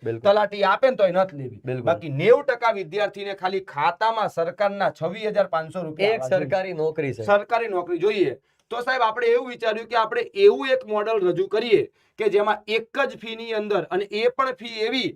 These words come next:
Speaker 2: કે ક્યાંક ને ક્યાંક એ સાહેબ એક વર્ષના રિચાર્જ કરતા, હું તો કહું સાહેબ ત્રણ મહિનાના રિચાર્જ જેટલી ફીની અંદર.
Speaker 1: બિલકુલ સાહેબ.
Speaker 2: બરાબર?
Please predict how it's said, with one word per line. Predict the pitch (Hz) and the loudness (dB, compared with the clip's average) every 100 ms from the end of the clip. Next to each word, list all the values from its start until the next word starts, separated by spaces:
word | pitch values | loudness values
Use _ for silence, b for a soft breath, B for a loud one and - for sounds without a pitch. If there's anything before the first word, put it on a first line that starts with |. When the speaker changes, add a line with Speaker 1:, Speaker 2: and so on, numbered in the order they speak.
| _ | _
Speaker 2:
કે | - 208 | -2 -2
ક્યાંક | 185 185 185 | 2 2 2
ને | 214 240 | -2 -2
ક્યાંક | 226 214 220 | 0 -2 -2
એ | |
સાહેબ | 214 214 220 208 | 0 0 0 -4
એક | 196 254 196 | -4 -2 -2
વર્ષના | 208 208 - 208 170 | -4 -4 -2 -4 -4
રિચાર્જ | 180 220 - | 0 0 0
કરતા, | 202 196 160 | -6 -2 -2
હું | 147 180 | -2 -4
તો | 240 | -4
કહું | 233 | -4
સાહેબ | 233 240 233 _ _ - | -2 -2 -4 _ _ 0
ત્રણ | 220 254 277 | 2 4 2
મહિનાના | 247 233 233 233 | 0 -2 -2 -2
રિચાર્જ | 190 185 247 226 | -4 0 2 2
જેટલી | 185 202 202 | -6 -12 -14
ફીની | 170 170 160 | -12 -10 -6
અંદર. | 156 143 | -4 -2
Speaker 1:
બિલકુલ | 135 139 120 | -4 -2 -6
સાહેબ. | 110 107 | -8 -8
Speaker 2:
બરાબર? | 156 208 214 226 | 2 4 4 0